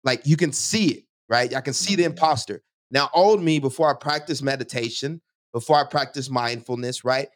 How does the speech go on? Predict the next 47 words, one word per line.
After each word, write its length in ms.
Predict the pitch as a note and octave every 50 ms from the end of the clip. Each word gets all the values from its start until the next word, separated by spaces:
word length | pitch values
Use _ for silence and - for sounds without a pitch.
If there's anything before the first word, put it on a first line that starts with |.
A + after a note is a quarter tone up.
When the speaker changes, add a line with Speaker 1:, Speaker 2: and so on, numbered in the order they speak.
| _ _ _ _ _ -
Speaker 1:
I 100 | C3 C3+
couldn't 320 | B2+ - - G3 F3+ E3
separate 560 | D3 - - F3+ E3 D#3+ - D#3+ D#3 D3 D3 -
those 280 | D3 C#3+ C3+ - -
thoughts 280 | - D3+ C#3 C3 - -
from 180 | - C3 B2
reality. 460 | A#2 A2+ A2+ A2+ A2+ G#2+ G2 F#2+ - - _ _ _ _ _ _ _
So, 100 | - -
like, 180 | C3+ C3+ B2+ A#2+
now 240 | B2+ C#3+ D3+ D#3 D3+
I 120 | C#3+ C#3
can 160 | C#3 C#3 B2
see 300 | G#2+ - - D#3+ D#3+ D3+
the 160 | C#3+ C#3+ C3+
imposter, 440 | B2+ A#2 - - C3 C3+ B2 - C3+
I 80 | B2+ A#2+
can 120 | - A2
see 180 | - - C#3 D3
him. 180 | D#3+ F3 F#3 - _ _ _ _ -
And 80 | A2
so 120 | - D#3 C#3
now 240 | C3+ C3+ C3+ C#3
it's 100 | C3+ -
like, 100 | - C3
okay, 200 | C3+ B2+ - C#3
well, 140 | B2+ A#2+ A#2+
how 140 | A#2+ C#3 C#3+
do 60 | C#3+
you 80 | D3 C3+
take 260 | - D3+ C#3 - -
action 340 | C3 D3 C#3+ - - B2+ B2
on 120 | A#2+ A#2
that? 200 | A2+ G#2+ G2 - _ _ _ _ _ _ _ _ _ _ -
Read, 480 | - F3 F#3+ F3+ E3 B2+ G#2 - - - _ _ _ _ _
you 80 | - B2+
know, 300 | C#3 C#3 C#3 C#3 C#3 - _ _
start 340 | - - - E3 D#3 D#3+ D#3
to 80 | - -
come 180 | - F3 E3+ E3+
up 80 | D#3+
with 140 | D#3+ D#3 -
your 140 | E3 D3+ -
own 220 | E3 E3 E3 E3 D3+
insights, 640 | - E3 E3 D#3+ - - D#3 B2 A2 F#2+ - - -
right? 320 | A2+ C3+ C#3+ C#3+ A#2+ - _ _ _ _ _ _ -
You 160 | A2 A2 A2
know, 280 | A#2 A#2+ B2+ C#3 C#3+